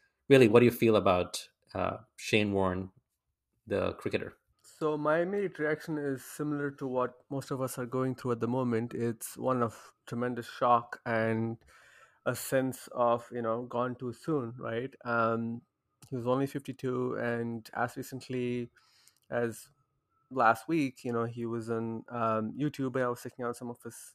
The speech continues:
Speaker 2: um, clips, and, um, you know, for Fox, I believe, and, and the next thing we know is, you know, he's no longer with us, right? So it, it's, I'm still trying to, like, process this loss. It's, uh, hit me severely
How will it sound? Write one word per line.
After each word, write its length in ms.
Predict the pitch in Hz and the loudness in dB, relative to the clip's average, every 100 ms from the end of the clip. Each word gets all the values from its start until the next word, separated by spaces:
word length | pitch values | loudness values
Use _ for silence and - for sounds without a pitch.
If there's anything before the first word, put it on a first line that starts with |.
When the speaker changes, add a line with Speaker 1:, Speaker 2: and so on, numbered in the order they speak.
| _ 120 | _ -4
Speaker 2:
um, 360 | 117 113 110 - | -2 0 -2 -4
clips, 420 | 151 143 - - - - - _ _ 131 | -2 -2 -4 -16 -18 -20 -20 _ _ -4
and, 560 | 120 117 117 117 113 - - | -2 0 -2 -6 -12 -14 -4
um, 420 | 120 117 113 113 - | 0 0 0 -4 -12
you 60 | |
know, 220 | 120 113 - _ _ 131 - - | -10 -10 -12 _ _ -20 -16 -12
for 120 | 120 | 0
Fox, 320 | 147 180 - | 6 6 4
I 60 | 110 | -2
believe, 420 | 107 113 147 - | -2 -4 -4 -8
and, 520 | 127 123 120 120 117 113 _ _ _ _ - _ _ | -4 -2 -2 -4 -8 -12 _ _ _ _ -20 _ _
and 120 | 123 | -8
the 60 | 120 | -4
next 280 | 120 143 - | -2 -2 -4
thing 200 | 143 120 | -6 -4
we 140 | 123 | -4
know 360 | 123 139 127 120 | 2 4 6 4
is, 320 | 120 120 120 120 | 0 0 -6 -8
you 120 | 120 | -4
know, 100 | 120 | -4
he's 220 | 123 117 | -4 -4
no 100 | 123 | -2
longer 260 | 120 117 117 | -2 -2 -4
with 200 | 143 127 | 0 0
us, 220 | 110 - | -2 -4
right? 240 | 113 120 - | -4 -4 -4
So 220 | 131 120 | -2 0
it, 240 | 127 - - | 0 -4 -2
it's, 240 | 131 - - | -2 -2 0
I'm 140 | 143 | 0
still 160 | - 175 | 0 -2
trying 180 | 170 151 | -2 -2
to, 60 | |
like, 180 | 139 139 | -2 0
process 320 | 135 139 147 | 0 0 -2
this 200 | 170 165 | -8 -2
loss. 280 | 175 175 170 151 | 2 2 2 -6
It's, 380 | 135 - - - | -8 -10 -12 0
uh, 200 | 139 123 | 2 2
hit 200 | 139 143 | 0 -4
me 120 | 135 | -6
severely 640 | - 123 139 147 147 156 | -6 -2 2 2 2 0